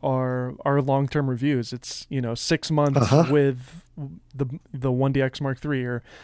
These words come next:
Speaker 1: you know, my experience with the, the A seven S, you know, or whatever, and it, even a year later or whatever, uh, um,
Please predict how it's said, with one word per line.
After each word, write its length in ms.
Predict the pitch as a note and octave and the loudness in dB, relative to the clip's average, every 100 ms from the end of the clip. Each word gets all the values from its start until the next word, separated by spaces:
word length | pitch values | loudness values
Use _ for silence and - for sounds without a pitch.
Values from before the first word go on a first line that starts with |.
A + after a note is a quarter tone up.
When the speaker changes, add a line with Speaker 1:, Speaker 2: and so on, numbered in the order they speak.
| - _ | -20 _
Speaker 1:
you 60 | C#3 | -2
know, 80 | B2 | 0
my 160 | B2+ | 0
experience 680 | C3+ - - C#3+ C#3 C3+ B2+ | -2 -4 -2 0 0 -2 -2
with 480 | C3 C3 B2 A#2+ - - _ _ _ - | -2 0 -2 -8 -16 -20 _ _ _ -12
the, 220 | C3 D3 - | 0 0 0
the 340 | C3 C#3 C3+ C#3 | -2 0 2 0
A 100 | C#3 | -2
seven 240 | C#3+ C3 | -2 -2
S, 340 | C3+ A2+ - - | -4 -6 -8 -8
you 120 | B2+ | -4
know, 140 | A#2 | -2
or 100 | A2+ | -2
whatever, 380 | A#2 B2 A#2+ A#2+ | -2 -2 -2 -2
and 80 | A#2 | -2
it, 200 | C3 C3 - - | -4 -8 -12 -2
even 200 | D3+ D3+ | 2 4
a 60 | D3 | 2
year 340 | B2+ C#3+ D3 | 0 0 0
later 380 | C#3 D#3+ C3+ A#2+ | 0 -2 -2 -4
or 80 | B2 | -2
whatever, 680 | C3 D3 C3 B2+ B2+ A#2+ - | -2 -2 -2 -2 -4 -6 -6
uh, 60 | C3 | -4
um, 320 | B2 A#2+ | -4 -4